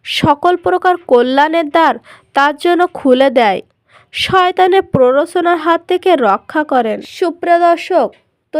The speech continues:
এই ছিল দোয়া ইউনুসের ফজিলত। অবশ্যই এই দোয়াগুলো আমরা বেশি বেশি করে পাঠ করব। দিনে এক হাজার বার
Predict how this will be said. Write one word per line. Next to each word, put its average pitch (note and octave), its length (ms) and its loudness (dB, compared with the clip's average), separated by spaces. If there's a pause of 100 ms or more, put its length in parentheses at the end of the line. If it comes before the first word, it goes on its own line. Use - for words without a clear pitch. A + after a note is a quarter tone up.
(200)
এই E4 100 0
ছিল F4+ 240 -4 (100)
দোয়া A#3 380 0
ইউনুসের F4 500 -6
ফজিলত। A3+ 680 -4 (480)
অবশ্যই F4+ 680 2 (340)
এই D#4+ 180 2
দোয়াগুলো E4 540 0
আমরা E4 200 0 (100)
বেশি A#3 320 0
বেশি E4 280 -4
করে D#4+ 280 2
পাঠ A3+ 280 0
করব। A3+ 260 -4 (480)
দিনে F4 300 2 (160)
এক B3+ 200 -2
হাজার F4 420 2
বার F4 160 2